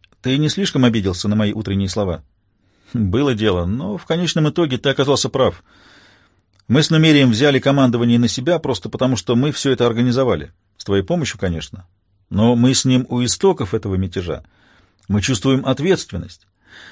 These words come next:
Я знаю, но считаю, что теперь мы должны принимать решения совместно. Мы должны прислушиваться к мнению каждого, а не то станем похожими на своих мучителей.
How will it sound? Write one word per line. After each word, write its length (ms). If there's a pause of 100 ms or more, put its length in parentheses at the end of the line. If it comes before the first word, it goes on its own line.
(540)
Я 180
знаю, 360
но 100
считаю, 360
что 180
теперь 280
мы 100
должны 280
принимать 320
решения 400
совместно. 580 (680)
Мы 100
должны 260
прислушиваться 640
к 60
мнению 360
каждого, 560 (420)
а 160
не 120
то 200
станем 360
похожими 480
на 80
своих 260
мучителей. 540